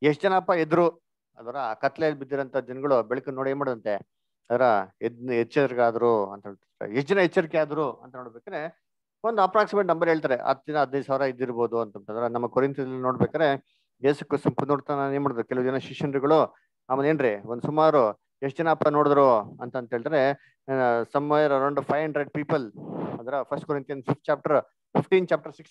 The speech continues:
verse ಅಲ್ಲಿ ಒಂದು ಐನೂರು ಜನ ಏನ್ ಮಾಡಿದ್ರು? ಸುಮಾರು ಆತನ ಪುನರುತ್ಥಾನ ನೋಡಿದ್ರು ಅಂತ ಹೇಳ್ತಾರಲ್ಲ. ಅದಾಗಿದ ನಂತರ ಈ Pentecost ಸಮಯದಲ್ಲೆಲ್ಲ ಅನೇಕ ಜನಗಳು ಏನಂತಾರೆ, ಆ, ಅಪೊಸ್ತಲಸ್ಗಳ ಉಪದೇಶಗಳು ಕೇಳಿ ಸುಮಾರು ಎಷ್ಟು ಜನ ಬಂದಿರ್ಬೋದು ಅಂತಂದ್ರೆ ಆ ಕಾಲದಲ್ಲಿ ಅಂತ ಹೇಳ್ತಾರೆ ಅಂದ್ರೆ ಏನ್ರಿ ಹದಿನೈದು ಸಾವಿರ ಜನ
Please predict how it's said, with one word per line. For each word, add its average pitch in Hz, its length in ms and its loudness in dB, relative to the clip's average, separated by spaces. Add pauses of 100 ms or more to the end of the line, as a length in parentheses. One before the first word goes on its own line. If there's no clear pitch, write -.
verse 170 160 -10
ಅಲ್ಲಿ 175 120 -12
ಒಂದು 143 200 -10
ಐನೂರು 170 280 -4
ಜನ 160 120 -2
ಏನ್ 165 120 -2
ಮಾಡಿದ್ರು? 147 200 0
ಸುಮಾರು 143 480 0 (260)
ಆತನ 135 200 -8
ಪುನರುತ್ಥಾನ 147 520 -4
ನೋಡಿದ್ರು 135 320 -2
ಅಂತ 123 120 -4
ಹೇಳ್ತಾರಲ್ಲ. 113 320 -10
ಅದಾಗಿದ 180 360 2
ನಂತರ 160 220 0 (480)
ಈ 226 60 -2
Pentecost 240 520 -2
ಸಮಯದಲ್ಲೆಲ್ಲ 202 460 -2
ಅನೇಕ 175 280 -2
ಜನಗಳು 170 380 4
ಏನಂತಾರೆ, 127 840 -4 (180)
ಆ, 120 280 2
ಅಪೊಸ್ತಲಸ್ಗಳ 143 560 -6
ಉಪದೇಶಗಳು 139 560 -6
ಕೇಳಿ 170 260 -2
ಸುಮಾರು 208 300 0
ಎಷ್ಟು 160 120 -4
ಜನ 185 120 2
ಬಂದಿರ್ಬೋದು 147 500 0
ಅಂತಂದ್ರೆ 120 380 -10
ಆ 131 120 -2
ಕಾಲದಲ್ಲಿ 123 380 -12
ಅಂತ 110 180 -20
ಹೇಳ್ತಾರೆ 104 420 -20
ಅಂದ್ರೆ - 540 -8 (300)
ಏನ್ರಿ 151 180 -4
ಹದಿನೈದು 208 640 0
ಸಾವಿರ 165 320 2
ಜನ 139 200 0